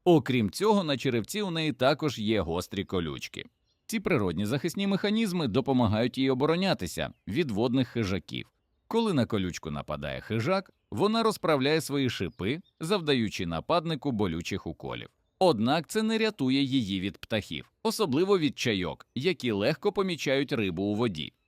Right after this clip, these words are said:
Справа в тому, що триголкова колючка плаває великими щільними зграями,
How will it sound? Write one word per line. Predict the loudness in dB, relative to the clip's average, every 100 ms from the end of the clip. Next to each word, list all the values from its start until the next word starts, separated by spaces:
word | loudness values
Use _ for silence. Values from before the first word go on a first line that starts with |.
| _
Справа | -14 -4 0 0 -2
в | -2
тому, | 0 2 2
що | 0 -2
триголкова | 2 2 2 2 0
колючка | 0 2 2 2 -2 -4
плаває | 2 4 4 4 2
великими | 2 2 2 2 -2 -2
щільними | -4 0 2 4 4 2
зграями, | 2 2 2 2 -2 -8